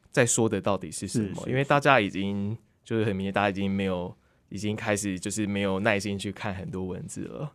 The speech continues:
Speaker 2: 对。
Speaker 1: 对，对，对，所以
Speaker 2: 是。
Speaker 1: 我们做的方向比较不是有趣，而比较是资讯传达或者是知识内容
Speaker 2: 对。
Speaker 1: 相关的影片，
Speaker 2: 是。
Speaker 1: 这样子的东西。
Speaker 2: 是，
Speaker 1: 对，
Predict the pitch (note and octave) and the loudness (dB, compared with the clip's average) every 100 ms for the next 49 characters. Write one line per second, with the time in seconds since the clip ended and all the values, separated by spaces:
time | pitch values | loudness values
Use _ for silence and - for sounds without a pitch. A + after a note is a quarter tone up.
0 | - A2+ A2+ G#2 G2+ G2 G2+ A2+ C3 C3 | -4 0 2 2 0 -2 -2 2 0 0
1 | - A#2+ G2+ G2+ G#2 G2+ G2 - C#3 A2+ | -10 -10 -2 2 4 2 2 4 4 4
2 | G2 A2+ G#2+ A2+ A2+ A2 - _ _ _ | 2 2 2 2 2 0 -8 _ _ _
3 | A2 D#3 D#3+ A#2 C#3 C3+ B2 A#2 F#2+ G#2+ | 4 4 4 2 6 6 6 4 0 -2
4 | G2 F#2+ - A#2 G2 A2 A2 G2+ A2 A#2 | -2 0 0 0 2 2 2 2 2 2
5 | A#2 G#2+ G#2 _ _ _ _ - C3+ - | 0 0 -2 _ _ _ _ 0 4 4
6 | B2 A2+ F#2+ F#2 F#2 A#2 G#2+ F2 A2 - | 4 2 -2 0 2 2 2 0 -4 -2
7 | A2 G#2+ A2+ G#2 F#2+ D#2+ - B2 _ - | -2 0 0 0 -2 -4 -6 -10 _ -10
8 | A2+ F#2 - G#2+ G#2 G2 G2+ D2 - - | -8 -6 -4 0 0 0 0 -2 -6 -4
9 | G#2 G2 - _ A#2 G2+ G2 E2+ F2 - | -4 -4 -10 _ -2 -2 -2 -6 -8 -8
10 | G#2 G#2 - - - _ - - - | -8 -8 -8 -8 -12 _ -6 -4 -4